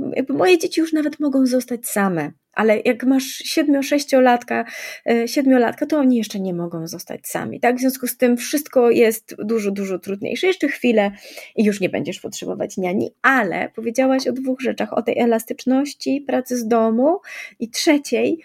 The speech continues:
czyli takim zrozumieniu. I rozumiem, że, że to, to jest coś, co pomaga ci łączyć bardzo też wymagającą,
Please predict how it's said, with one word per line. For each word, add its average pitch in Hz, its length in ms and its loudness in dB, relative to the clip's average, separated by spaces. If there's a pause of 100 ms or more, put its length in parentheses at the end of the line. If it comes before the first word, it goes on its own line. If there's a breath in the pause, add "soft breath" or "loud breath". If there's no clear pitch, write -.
(200 loud breath)
czyli 233 240 -4
takim 247 360 0
zrozumieniu. 208 840 0 (480 loud breath)
I - 80 2
rozumiem, 269 420 4
że, 233 380 2
że 240 200 -2
to, 233 580 0
to 254 100 0
jest 226 180 -2
coś, 240 120 -4
co 233 120 -12
pomaga 226 460 -2
ci 220 220 -6
łączyć 220 580 -2 (260 soft breath)
bardzo 226 480 0
też 202 200 -4
wymagającą, 185 960 -2